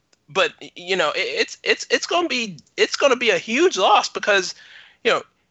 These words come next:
he was one of those actors, you would see him in a lot of things post nine oh two one oh,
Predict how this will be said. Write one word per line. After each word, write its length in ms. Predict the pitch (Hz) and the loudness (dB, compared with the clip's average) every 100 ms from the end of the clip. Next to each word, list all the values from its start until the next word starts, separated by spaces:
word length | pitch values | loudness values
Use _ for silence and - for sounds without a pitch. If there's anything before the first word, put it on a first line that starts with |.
| _ _ | _ _
he 160 | 254 294 | -2 0
was 180 | 349 | 2
one 120 | 294 277 | 2 4
of 60 | |
those 180 | 269 240 | 4 2
actors, 320 | 247 - 196 | 0 -2 -8
you 180 | 233 294 | -8 -8
would 140 | 202 | -8
see 360 | - - 269 415 | -8 -4 -2 0
him 260 | - 226 214 | 2 2 2
in 160 | 190 | 2
a 160 | 180 175 | 0 2
lot 220 | 180 208 | 4 2
of 100 | 220 | 2
things 340 | 220 202 196 | 0 0 0
post 320 | - 214 226 208 | 0 2 2 2
nine 240 | 185 185 | 0 2
oh 100 | 180 | 0
two 200 | 175 196 | -2 -4
one 260 | 185 190 180 | 0 2 4
oh, 320 | 180 180 | 4 4